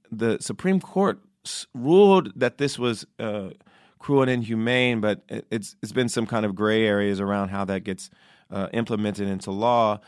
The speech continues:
And so we still have to go to these states and say, "Hey, you need to change this law to make sure that you kind of align with the principles of what the Supreme Court has ruled," which is saying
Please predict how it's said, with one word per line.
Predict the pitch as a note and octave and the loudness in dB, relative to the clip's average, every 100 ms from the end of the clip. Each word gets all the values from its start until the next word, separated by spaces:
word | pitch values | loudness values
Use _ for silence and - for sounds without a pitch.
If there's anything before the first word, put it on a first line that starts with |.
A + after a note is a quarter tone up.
| - - | -18 -8
And | A2 | -6
so | - A2 G#2+ | 0 2 2
we | F#2 A2+ | -2 -6
still | - C3 | -2 0
have | B2 A2 | 0 -2
to | G#2+ | -4
go | F#2+ A2 A2 G#2+ G2 - _ | 0 2 4 2 -2 -10 _
to | - A#2+ A2 | -6 -2 -2
these | G#2 G#2 | -2 -6
states | - A#2+ A#2+ A2+ | -4 -2 -2 -2
and | G#2 G2 | -6 -4
say, | G#2 G2+ | -2 -2
"Hey, | G2+ A#2+ A2 G2 - | -2 -2 -2 -4 -6
you | A2 | -6
need | G#2+ | -4
to | G2 | -6
change | - G#2+ G2 | -6 -6 -4
this | G2 - | -6 -4
law | G2 G#2+ F#2+ F#2 _ - _ | 0 2 2 -4 _ -20 _
to | - | -8
make | G#2 G#2 | -4 -4
sure | - A2 G#2 G2 F#2 E2+ _ _ - | -4 -2 0 0 -2 -8 _ _ -12
that | A2+ A2 | -8 -8
you | |
kind | G2+ G#2 | -4 -2
of | F#2+ | -2
align | F#2+ G2 G2+ G2 | -2 -2 -2 -2
with | F#2+ | -6
the | F#2+ | -8
principles | - G2+ - G2 F2+ | -8 -10 -8 -10 -10
of | F2 | -8
what | F#2+ | -10
the | F#2 | -10
Supreme | - - G2 F2+ | -14 -10 -8 -8
Court | - F#2 | -8 -8
has | F2 - | -8 -10
ruled," | G2 G2+ G2 | -4 -4 -4
which | F#2 F#2 | -8 -10
is | F2+ | -12
saying | - F#2+ | -8 -8